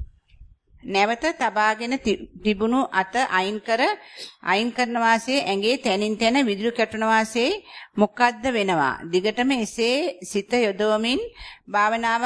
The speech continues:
කරගෙන යන අතර ඔබ වහන්සේ කමඨහන් සුද්ධ කරන අවස්ථාවේ සිදුවෙන සෑම දෙයක්ම සටහන් කරන්න කී නිසා ලැ-, ලී වෙමි.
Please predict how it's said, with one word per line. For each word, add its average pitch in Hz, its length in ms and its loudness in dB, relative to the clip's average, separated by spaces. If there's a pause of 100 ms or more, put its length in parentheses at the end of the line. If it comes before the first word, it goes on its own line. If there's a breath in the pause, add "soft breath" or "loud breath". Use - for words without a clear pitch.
(100)
කරගෙන 220 420 0
යන 196 240 2
අතර 196 420 -2
ඔබ 247 180 -2
වහන්සේ 214 540 0
කමඨහන් 220 600 0
සුද්ධ 202 320 -4
කරන 220 240 0
අවස්ථාවේ 196 840 0 (280 loud breath)
සිදුවෙන 233 480 -2
සෑම 208 380 0
දෙයක්ම 220 360 0
සටහන් 220 460 0
කරන්න 208 420 0
කී 214 200 0
නිසා 214 380 0
ලැ-, 262 220 -4 (300 soft breath)
ලී 233 260 0
වෙමි. 156 320 0